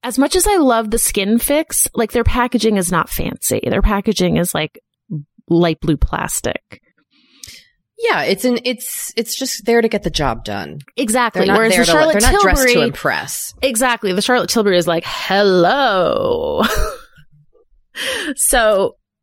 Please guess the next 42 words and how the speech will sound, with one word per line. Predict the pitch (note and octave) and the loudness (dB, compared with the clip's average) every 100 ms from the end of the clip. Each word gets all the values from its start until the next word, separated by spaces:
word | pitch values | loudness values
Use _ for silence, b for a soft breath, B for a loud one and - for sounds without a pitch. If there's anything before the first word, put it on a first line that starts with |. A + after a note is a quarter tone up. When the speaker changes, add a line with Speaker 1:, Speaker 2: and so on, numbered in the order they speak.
| _ - | _ -2
Speaker 1:
you | C5+ | 2
know, | G4 G4 | 4 2
it's | - - | 0 0
just, | G4+ - | 0 0
it's | G4+ | 0
like | A4+ A4 | 0 0
a | F#4 | 0
different, | F#4 - E4+ - | -2 -2 -2 -2
it's | D#4+ | -2
a | |
different | B3 C4+ B3+ G3+ | -2 -2 -2 -4
experience. | - - - - - - - - - | -4 -6 -6 -6 -8 -8 -8 -6 -4
That's | C4+ | -4
all | G#3+ | -4
I'm | - | -6
saying. | - - - - _ _ _ _ _ _ _ _ _ B B B B - | -6 -6 -8 -12 _ _ _ _ _ _ _ _ _ B B B B -4
Speaker 2:
All | D4 | -2
right. | E3+ - | -2 -4
Well, | G3 G#3 G3+ - _ _ _ _ _ _ _ _ | -2 -2 -2 -6 _ _ _ _ _ _ _ _
I | G#3 | -6
hear | C#4 E3+ | -4 -4
you. | G2 - F3 G3+ - | -6 -6 -8 -10 -8
I | F3+ | -2
like | E3 B2+ - | -2 -2 -6
that. | A3+ | -6
Speaker 1:
Thank | - | -8
you. | E3+ E3 _ _ | -12 -16 _ _
Thank | G3+ G3 A#3+ | -16 -12 -12
you | |
for | - A3 | -10 -12
hearing | E3+ D#3+ F3+ | -12 -14 -16
me, | F#3 F3+ _ | -16 -18 _
Kate. | F#3 F#3+ | -16 -4
Speaker 2:
Let's | F#3 A3 - | -4 -2 -6
tiptoe | - - - C#4 | -6 -6 -2 0
into | B3 G#3+ | 0 -2
the | F#3 | -2
mist | E3 D#3 D#3 - | 0 -2 -2 -6
and | D3 | -8
toner | - C#3 C3 F2+ | -6 -6 -6 -6
area. | A#2 F2+ F2+ A#2 D3 - | -4 -6 -6 -10 -14 -10
Speaker 1:
Okay. | G3 F#3+ - | -8 -8 -10